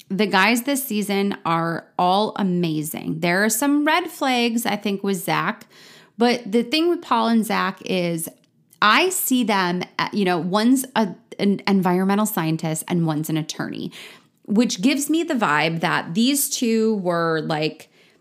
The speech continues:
the nerdy kids in school, got good grades, but the popular girls wouldn't give them another look. Now, they're both very good-looking people,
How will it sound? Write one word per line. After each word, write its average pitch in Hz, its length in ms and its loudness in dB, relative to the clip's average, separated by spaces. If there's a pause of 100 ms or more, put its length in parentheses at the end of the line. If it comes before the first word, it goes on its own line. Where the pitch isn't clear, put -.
(140)
the 185 160 0
nerdy 262 680 4
kids 240 380 0
in 240 160 4
school, 190 640 2
got 208 360 0
good 220 260 0
grades, 180 680 2
but 196 200 -6
the 170 60 -6
popular 247 560 2
girls 190 420 0
wouldn't 185 320 0
give 175 220 -2
them 170 200 0
another 160 320 0
look. 185 440 -2
Now, 254 100 2
they're 262 100 2
both 285 280 0
very 226 260 2
good-looking 190 540 -2
people, 190 560 -2